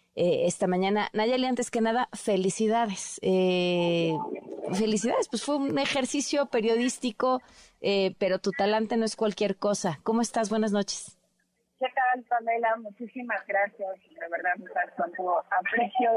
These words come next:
Speaker 2: tus palabras, eh, y como siempre, el espacio.
Speaker 1: Oye, bueno, eh, lo importante aquí creo es la investigación y la respuesta que buscaban obtener, y él se compromete a que a través de Jesús Ramírez te van a dar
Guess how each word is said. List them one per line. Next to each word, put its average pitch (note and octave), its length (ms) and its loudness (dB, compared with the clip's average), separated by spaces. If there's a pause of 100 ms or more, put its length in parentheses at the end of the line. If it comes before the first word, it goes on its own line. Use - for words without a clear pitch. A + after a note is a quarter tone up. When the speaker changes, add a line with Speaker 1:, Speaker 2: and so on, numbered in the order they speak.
(200)
Speaker 2:
tus G#3+ 220 -4
palabras, A#3 500 2 (240)
eh, F3+ 420 -4
y G3+ 120 -10
como F3+ 220 -8
siempre, G#3 440 -2
el F3 120 0
espacio. - 440 -4 (1000)
Speaker 1:
Oye, C#4 380 -2 (120)
bueno, C#4+ 340 0 (340)
eh, C#4+ 340 2 (960)
lo C#4 160 2
importante D4+ 460 0
aquí C#4+ 180 -4
creo B3 500 2
es A3+ 360 -2
la A3 220 2
investigación G#3 920 2
y G#3 100 0
la F#3+ 120 4
respuesta G3 480 -2
que G#3 100 -2
buscaban G3 480 0
obtener, F#3+ 560 0
y G#3 160 0
él G#3+ 140 2
se A3 180 -4
compromete G3+ 720 0
a F3 100 2
que E3 380 0
a F3+ 80 0
través F#3 300 0
de G3+ 80 0
Jesús F3+ 320 -2
Ramírez F#3+ 460 0
te F3+ 100 -2
van F3+ 160 0
a F#3+ 60 2
dar F#3 200 2